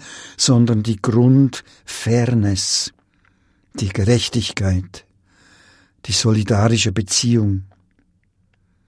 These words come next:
Viele Menschen können das und tun das. Und das ist eigentlich Gottes Liebe in uns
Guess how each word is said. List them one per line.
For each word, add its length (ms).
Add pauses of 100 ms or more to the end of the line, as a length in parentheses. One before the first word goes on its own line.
(1700)
Viele 560
Menschen 680
können 440
das 440 (220)
und 300
tun 340
das. 460 (1160)
Und 200
das 140
ist 160
eigentlich 640
Gottes 440
Liebe 380
in 400
uns 500